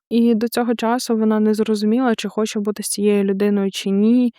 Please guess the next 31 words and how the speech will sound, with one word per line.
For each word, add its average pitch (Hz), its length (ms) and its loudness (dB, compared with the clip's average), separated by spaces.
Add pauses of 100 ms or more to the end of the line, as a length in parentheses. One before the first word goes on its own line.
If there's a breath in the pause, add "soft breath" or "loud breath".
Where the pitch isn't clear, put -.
і 214 580 2
чи 214 240 -2
вона 208 260 0
готова 214 360 0
терпіти 202 400 -2
таке 202 220 -2
відношення 196 580 -2
чи - 180 -6
ні. 226 440 2
Можливо, 254 500 2
тут 220 240 2
дійсно 220 420 0
дуже 214 240 0
велику 208 360 -2
роль 208 180 0
зіграло 202 460 -2
те, 247 200 0
що 208 240 -4
вона 208 260 0
відсторонилася 208 840 0
від 196 160 -4
своїх 196 420 -2
друзів, 262 580 0
а 208 120 2
родичі 233 400 2
навпаки 214 500 0
хотіли, 233 360 0
щоб 202 200 -6
вона 208 220 0
зберегла 202 460 -2
сім'ю. 196 500 -2